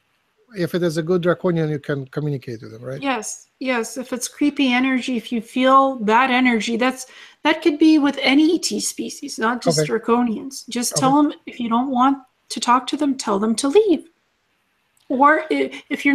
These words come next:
Speaker 2: not sure about the species, tell them, "I'm not ready for communication with you just yet. You know, a little bit later,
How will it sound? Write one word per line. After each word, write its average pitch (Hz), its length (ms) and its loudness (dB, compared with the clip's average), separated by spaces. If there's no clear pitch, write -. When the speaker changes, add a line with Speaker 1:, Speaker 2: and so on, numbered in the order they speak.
Speaker 2:
not 294 120 2
sure 311 300 2
about 262 260 0
the 233 80 -2
species, 226 520 -8
tell 254 220 -2
them, 247 180 -2
"I'm 240 160 -2
not 247 200 0
ready 220 220 0
for 208 180 -8
communication 214 920 -4
with 220 200 2
you 220 160 -2
just 226 360 -6
yet. 254 340 0
You 247 120 0
know, 214 320 2
a 247 60 0
little 254 200 4
bit 247 220 0
later, 277 540 2